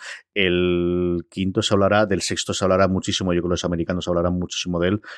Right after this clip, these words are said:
Lo comentaba yo también con Marina en el Slack interno que tenemos en Fuera de Series hace no demasiado tiempo. Aguantad como sea, ved The Watchmen. Eh, no sé qué tal va a funcionar aquí en España. Yo creo que en Estados Unidos va a funcionar muy bien y me parece de verdad, mm, una cosa a falta de ver cómo termina la primera temporada,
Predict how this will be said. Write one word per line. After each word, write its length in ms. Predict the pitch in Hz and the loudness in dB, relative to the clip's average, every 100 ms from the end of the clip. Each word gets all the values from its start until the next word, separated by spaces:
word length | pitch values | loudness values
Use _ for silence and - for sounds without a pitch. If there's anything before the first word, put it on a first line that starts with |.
| - | -8
Lo 80 | 87 | 0
comentaba 280 | 85 82 92 | 2 4 2
yo 80 | |
también 240 | 90 90 85 | 4 2 2
con 100 | 85 | 0
Marina 260 | 87 87 | 2 2
en 80 | 87 | 2
el 100 | 85 | 0
Slack 300 | 82 87 85 | 2 2 2
interno 300 | 98 85 87 | -2 -2 0
que 60 | 87 | 2
tenemos 180 | 87 87 | 0 -2
en 60 | 82 | 0
Fuera 140 | 87 | 2
de 60 | 82 | 2
Series 240 | 90 85 | 0 0
hace 120 | 85 | 0
no 80 | 87 | 0
demasiado 360 | 85 82 85 82 | 0 0 0 2
tiempo. 400 | 92 85 110 - - - - - - - _ | 2 4 2 2 -10 -12 -12 -14 -16 -20 _
Aguantad 480 | 214 196 202 - - | 0 2 2 4 0
como 200 | - 95 | 2 -2
sea, 320 | - 104 101 | 0 2 2
ved 340 | 87 98 101 95 - 98 | 2 2 4 2 0 -2
The 120 | 92 | 0
Watchmen. 520 | 90 95 - 101 98 110 | 0 0 0 0 0 0
Eh, 500 | 92 87 85 85 85 | -2 0 0 0 -2
no 300 | 85 90 107 | -2 0 0
sé 140 | 117 120 | 2 2
qué 80 | 107 | 4
tal 160 | 101 | 4
va 60 | 95 | 2
a 20 | |
funcionar 300 | 95 98 92 | 0 0 0
aquí 160 | 90 87 | 0 -2
en 80 | |
España. 480 | 87 - 107 117 127 | -4 0 2 4 2
Yo 80 | 104 | 2
creo 160 | 92 87 | 0 0
que 60 | |
en 60 | 87 | 0
Estados 300 | - 95 - | 0 0 0
Unidos 200 | 92 85 | -2 0
va 40 | 90 | -2
a 40 | |
funcionar 320 | - 85 87 | -2 -4 -2
muy 140 | 82 85 | 0 2
bien 220 | 98 - | 2 2
y 160 | 90 80 | -4 -2
me 140 | 80 | -2
parece 320 | 78 76 87 | -2 -2 -2
de 80 | 82 | -2
verdad, 260 | 76 76 82 | 0 -2 -4
mm, 360 | 87 80 80 - | -4 -4 -6 -8
una 180 | 95 90 | -4 -2
cosa 320 | 85 - - | -2 -4 -4
a 120 | - 82 | -4 -2
falta 260 | 90 87 | -2 0
de 80 | 90 | 0
ver 80 | 87 | 0
cómo 160 | 87 | -2
termina 280 | 80 80 82 | -4 -4 -2
la 80 | 80 | -2
primera 280 | 82 80 78 | -2 -2 -4
temporada, 520 | 80 - 80 90 107 | -4 -4 2 2 2